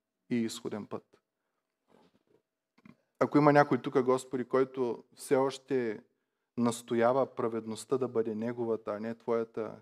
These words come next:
Христе, моля Те, говори на сърцето му с нежност, да осъзнае, че този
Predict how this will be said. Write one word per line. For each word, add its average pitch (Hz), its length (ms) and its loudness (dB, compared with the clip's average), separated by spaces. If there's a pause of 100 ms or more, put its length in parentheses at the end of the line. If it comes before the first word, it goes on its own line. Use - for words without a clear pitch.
Христе, 113 360 -6
моля 123 300 -2
Те, 131 160 -8
говори 117 360 -4
на 165 120 -6
сърцето 135 560 -6
му 123 120 -6
с - 280 -12
нежност, 110 600 -8 (800)
да 120 240 0
осъзнае, 123 560 0
че - 200 -16
този 147 260 -2